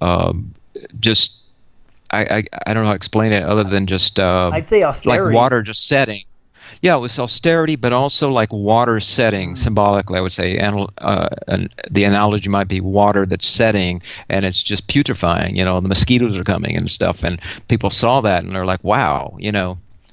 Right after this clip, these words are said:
Speaker 1: Uh, we didn't realize how d-, dirty the waters were, you know.
Speaker 2: Right.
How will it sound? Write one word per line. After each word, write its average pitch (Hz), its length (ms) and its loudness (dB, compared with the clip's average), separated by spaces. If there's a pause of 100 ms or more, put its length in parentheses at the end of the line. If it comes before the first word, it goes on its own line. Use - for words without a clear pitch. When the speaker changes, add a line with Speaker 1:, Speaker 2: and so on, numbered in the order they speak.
(140)
Speaker 1:
Uh, 90 240 0
we 104 80 -2
didn't 98 300 0
realize 101 400 4
how 98 180 0
d-, 92 160 -8 (160)
dirty 110 260 2
the 101 120 -2
waters 95 360 0
were, 85 440 0
you 95 100 0
know. 87 160 0
Speaker 2:
Right. - 320 -10